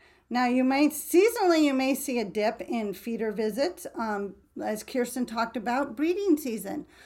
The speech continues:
Um, they, you, they may be visiting your feeder and you're not seeing it because they're going first thing in the morning. It's their first drink in the morning and their last drink at night. But in between, they're busy. Moms are busy looking, uh,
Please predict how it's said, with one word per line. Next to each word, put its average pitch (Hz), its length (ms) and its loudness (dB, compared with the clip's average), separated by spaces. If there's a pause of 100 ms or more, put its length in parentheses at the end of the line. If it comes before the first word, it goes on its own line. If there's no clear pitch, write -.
(280)
Um, 233 600 -4
they, 247 140 0
you, 277 340 6
they 320 160 6
may 466 240 -2
be 381 100 4
visiting 294 400 2
your 240 140 -2
feeder 262 320 -2
and 226 160 2
you're 262 80 4
not 247 240 0
seeing 262 380 -2
it - 140 -6
because 226 380 -6
they're 247 80 -2
going 233 300 -2
first 220 320 -8
thing 277 160 -2
in 254 100 0
the 254 80 2
morning. 262 540 2
It's - 180 -12
their 202 140 -6
first 311 400 -2
drink 277 240 -4
in 247 100 -2
the 233 80 -2
morning 226 420 -4
and 196 140 -6
their 190 140 -6
last 202 400 -6
drink 220 200 -8
at 202 120 -8
night. 202 280 -6 (460)
But 254 160 -2
in 277 160 2
between, 381 600 -2 (260)
they're 294 180 0
busy. 359 560 -4 (260)
Moms 247 400 0
are 254 60 -2
busy 220 640 -6
looking, 226 480 -4 (180)
uh, 196 180 -10